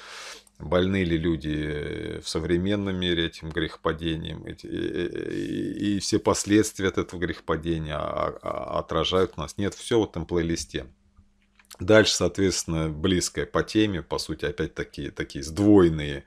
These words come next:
маленькие разделчики, потому что очень близкие темы, это просто грех уже, что дальше, да, какие грехи бывают,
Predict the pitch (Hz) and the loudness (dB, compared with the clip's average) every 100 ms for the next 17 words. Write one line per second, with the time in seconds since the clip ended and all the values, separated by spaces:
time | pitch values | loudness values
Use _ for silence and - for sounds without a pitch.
0 | - - - - 82 78 71 - 73 78 | -16 -20 -14 -4 0 0 -2 -6 -2 -2
1 | 78 104 101 - - - - 69 - - | 2 2 2 -4 -12 -16 -14 -12 -12 -12
2 | - - - - - - - 73 71 95 | -14 -16 -20 -20 -18 -12 -10 -8 0 2
3 | 110 - 87 - 82 76 - 92 87 - | 2 2 -6 0 -2 -2 -2 2 2 2
4 | - 71 80 95 - 67 71 69 - 67 | -6 -2 0 0 -2 -10 -8 -8 -8 -2
5 | 80 69 - - 78 76 78 - 90 85 | -2 0 -4 -6 -8 -8 -8 -8 -6 -6
6 | 82 - 76 82 85 104 113 110 104 | -6 -8 -4 -2 2 2 4 2 -2